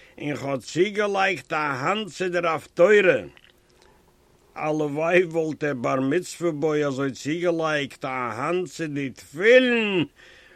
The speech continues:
ווי איך האב צוגעלייגט א האנט צו דער הפטרה. נאך מיט פינף יאר צוריק האב איך אנגעהויבן, מיט אים צו לערנען, די היינטיקע הפטרה.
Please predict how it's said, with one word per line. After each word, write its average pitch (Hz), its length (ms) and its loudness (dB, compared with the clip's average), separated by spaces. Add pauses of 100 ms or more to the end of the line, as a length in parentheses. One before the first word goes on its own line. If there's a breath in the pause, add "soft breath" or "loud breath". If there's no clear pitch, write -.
(160 loud breath)
ווי 175 280 0
איך 147 120 -4
האב 156 140 -2
צוגעלייגט 175 840 -2
א - 20 -2
האנט 143 560 -2
צו 156 200 -6
דער 139 180 -4
הפטרה. 143 760 -2 (1400 soft breath)
נאך 156 320 2
מיט 175 260 4
פינף 262 480 4
יאר 247 380 8
צוריק 214 460 2
האב 220 160 0
איך 170 140 -2
אנגעהויבן, 226 600 2
מיט 190 220 -2
אים 196 200 -2
צו 180 260 0
לערנען, 226 440 2
די 202 100 0
היינטיקע 196 720 4
הפטרה. 196 580 0